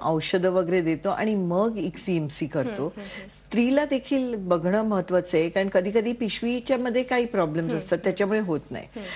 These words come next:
Speaker 1: आणि जर अजिबातच नाही झालं,
Speaker 2: हम्म.
Speaker 1: usually चार ते सहा आयव्हीएफ मध्ये नाइन्टी फाय पर्सेंट लोक बाळ घरी घेऊन जातात.
Speaker 2: बरं.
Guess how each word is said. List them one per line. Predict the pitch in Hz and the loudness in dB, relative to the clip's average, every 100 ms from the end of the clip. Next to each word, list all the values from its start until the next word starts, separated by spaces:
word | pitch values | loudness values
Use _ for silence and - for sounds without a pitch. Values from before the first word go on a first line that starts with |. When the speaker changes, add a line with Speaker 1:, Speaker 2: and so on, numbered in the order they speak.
| - - | -6 -2
Speaker 1:
आणि | 190 | 2
जर | 226 240 | 2 2
अजिबातच | 175 160 180 185 233 240 294 269 | 0 0 -2 0 0 0 -2 0
नाही | 190 156 202 | 0 2 2
झालं, | 190 175 147 143 - - | 2 2 0 -4 -12 -16
Speaker 2:
हम्म. | 220 180 185 190 | -14 -8 0 2
Speaker 1:
usually | 208 208 262 269 269 - - - - - | 2 2 2 2 -2 -6 -16 -20 -20 -6
चार | - 190 196 233 | 2 2 2 0
ते | 269 | -2
सहा | 254 202 185 214 | 0 0 2 2
आयव्हीएफ | 233 196 202 196 190 | 2 2 2 0 0
मध्ये | 170 160 165 - - - - | 0 0 -2 -8 -16 -18 -4
नाइन्टी | 180 170 185 208 233 | 0 2 2 0 2
फाय | 277 | 2
पर्सेंट | 269 262 - 233 233 208 | 2 0 0 0 0 0
लोक | 160 - | 0 0
बाळ | 202 208 160 156 185 185 160 | -2 0 2 2 2 -2 -2
घरी | 180 233 277 | 0 2 2
घेऊन | 330 285 226 | 2 2 0
जातात. | 160 131 - - - - 247 | -2 -4 -10 -14 -20 -20 -8
Speaker 2:
बरं. | 233 196 | -6 -6